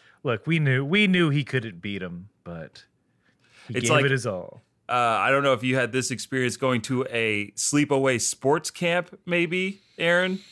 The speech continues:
Speaker 1: Um, sounds a little too jockey for me, but keep
Speaker 2: Yeah,
Speaker 1: going.
Speaker 2: no, I was wearing a str-, I was wearing that jock strap at the age of seven, so I was out there. <laughs> No, I, uh, I, I went to a lot of basketball camps, and they always gave out the most improved camper award,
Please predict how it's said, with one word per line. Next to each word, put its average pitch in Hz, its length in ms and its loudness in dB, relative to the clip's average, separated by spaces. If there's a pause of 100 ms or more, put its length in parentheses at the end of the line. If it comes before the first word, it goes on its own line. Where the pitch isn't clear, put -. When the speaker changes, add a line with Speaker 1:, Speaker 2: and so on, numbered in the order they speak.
(420)
Speaker 1:
Um, 175 840 4
sounds 170 260 2
a - 20 -4
little 143 180 0
too 147 200 -4
jockey 123 420 0
for 110 160 -10
me, 107 180 -8
but 127 160 -12
keep 123 160 -8
Speaker 2:
Yeah, 190 360 4
Speaker 1:
going. 175 120 2
Speaker 2:
no, 175 120 4
I 180 200 4
was 196 140 2
wearing 175 220 4
a 143 40 2
str-, - 300 -6
I 170 120 4
was 160 140 2
wearing 165 180 4
that 143 160 2
jock 135 240 0
strap 135 300 0
at 127 80 0
the 127 80 2
age 123 200 2
of 104 60 -2
seven, 123 460 2
so 113 300 2
I 110 160 4
was 123 220 2
out 113 180 2
there. - 160 -4
<laughs> - 40 -10 (680)
No, 131 120 4
I, 139 240 4
uh, 123 420 2 (140)
I, 151 60 0 (280)
I 117 240 -2
went 143 180 4
to 139 60 4
a 127 40 4
lot 127 140 6
of 104 60 2
basketball 113 400 0
camps, - 440 -14 (280)
and 107 580 0 (480)
they 123 120 0
always 135 360 4
gave 127 220 0
out 117 320 2
the 113 100 0
most 117 320 2
improved 117 600 0
camper 131 500 0
award, 90 600 -4